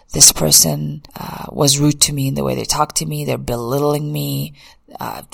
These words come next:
just, just have a hard time with authority. So when we try to resolve this issue. We ha-, we have to get these issues in check. We have to identify them in ourselves. If I'm walking out of every job and I can't keep a job for long enough,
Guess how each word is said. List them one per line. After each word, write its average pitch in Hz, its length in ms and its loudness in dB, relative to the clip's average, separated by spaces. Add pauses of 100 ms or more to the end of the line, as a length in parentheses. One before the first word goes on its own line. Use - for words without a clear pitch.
just, - 480 2
just - 320 2
have 196 180 2
a 170 60 4
hard 156 280 -2
time 151 220 -4
with 139 140 -6
authority. - 560 -10
So 160 760 0
when 214 360 6
we 180 320 6 (760)
try 208 220 0
to 190 160 -4
resolve 139 420 -2
this 135 240 -2
issue. 143 460 -4
We 185 80 -4
ha-, - 260 -2
we 196 100 0
have 185 160 -4
to - 60 -4
get 233 180 0
these 170 220 2
issues 170 380 4
in 139 100 -2
check. - 500 -2 (560)
We 196 60 0
have 196 140 -4
to 208 80 0
identify 180 480 0
them 139 120 -4
in 131 60 -4
ourselves. - 440 2
If 170 100 -2
I'm 247 120 -2
walking 240 320 -2
out 185 100 0
of 170 60 -2
every 175 200 -2
job 156 380 2
and 147 100 -6
I 127 40 -8
can't 165 180 -8
keep 185 160 -4
a 160 60 -4
job 160 240 -4
for 165 140 -6
long 143 220 -4
enough, 139 340 -6